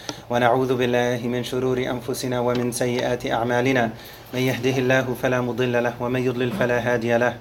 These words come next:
وأشهد أن لا إله إلا الله وحده لا شريك له، وأشهد أن محمدا عبده ورسوله صلى الله عليه وسلم.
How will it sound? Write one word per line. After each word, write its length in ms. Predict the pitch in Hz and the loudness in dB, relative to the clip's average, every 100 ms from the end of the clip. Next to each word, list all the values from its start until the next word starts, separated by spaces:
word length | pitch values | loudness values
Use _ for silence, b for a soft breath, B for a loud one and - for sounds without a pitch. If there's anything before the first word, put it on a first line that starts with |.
| B B B - | B B B -6
وأشهد 320 | 139 147 135 | -4 0 2
أن 140 | 131 | 2
لا 160 | 131 139 | 4 2
إله 440 | 135 127 131 131 131 | 2 0 0 -2 -2
إلا 140 | 127 | 0
الله 340 | 123 123 120 | 2 2 2
وحده 420 | 120 117 123 120 120 | -2 -2 -2 -2 0
لا 160 | 123 | -2
شريك 420 | 120 120 120 117 | -2 -4 -4 -4
له، 200 | 117 117 113 B B B | -2 -2 -4 B B B
وأشهد 380 | 131 - - 135 | -2 0 0 2
أن 340 | 135 131 127 120 | 2 0 0 0
محمدا 640 | 117 131 127 120 120 120 | -2 -2 -2 -2 -2 -2
عبده 360 | 113 113 139 127 | -2 -2 -4 -2
ورسوله 680 | 120 117 117 123 127 113 - B B B | 0 2 2 0 -4 -4 -6 B B B
صلى 260 | - 131 123 | -2 2 4
الله 320 | 117 117 113 | 4 2 2
عليه 300 | 113 117 113 | 0 0 -2
وسلم. 440 | 113 127 131 113 | -2 0 0 0